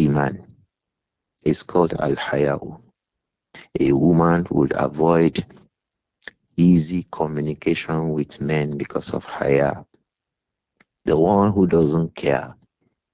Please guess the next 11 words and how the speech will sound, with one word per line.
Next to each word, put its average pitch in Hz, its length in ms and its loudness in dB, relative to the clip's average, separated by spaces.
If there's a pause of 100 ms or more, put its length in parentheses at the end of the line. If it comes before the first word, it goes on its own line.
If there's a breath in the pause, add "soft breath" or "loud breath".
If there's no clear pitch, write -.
(180)
every 87 440 2
man 80 320 0
has 78 280 -2
access 78 420 -2
to - 160 -6
her. 76 240 -2 (840)
Her 67 160 -4
telephone 82 580 0
number 76 380 -2
is 71 240 -2
everywhere. 71 680 -2